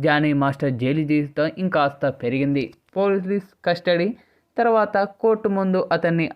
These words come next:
హాజరుపరచగా కోర్టు అతడికి మూడవ తేదీ వరకు జ్యుడిషియల్ రిమాండ్ విధించిన సంగతి తెలిసిందే. అయితే తాజాగా ఆ గడువు మరో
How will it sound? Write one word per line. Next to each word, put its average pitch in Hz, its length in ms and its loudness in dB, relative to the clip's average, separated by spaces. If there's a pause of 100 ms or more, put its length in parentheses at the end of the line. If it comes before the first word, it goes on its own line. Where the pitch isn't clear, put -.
హాజరుపరచగా 165 720 0 (160)
కోర్టు 175 240 0 (100)
అతడికి 151 380 0 (160)
మూడవ 156 340 2
తేదీ 156 300 0
వరకు 156 280 0 (420)
జ్యుడిషియల్ 190 500 2
రిమాండ్ 165 380 2
విధించిన 156 380 0 (120)
సంగతి 156 300 0 (200)
తెలిసిందే. 147 480 0 (480)
అయితే 175 180 0 (120)
తాజాగా 226 420 2 (100)
ఆ 180 60 4 (120)
గడువు 185 260 2 (140)
మరో 175 200 4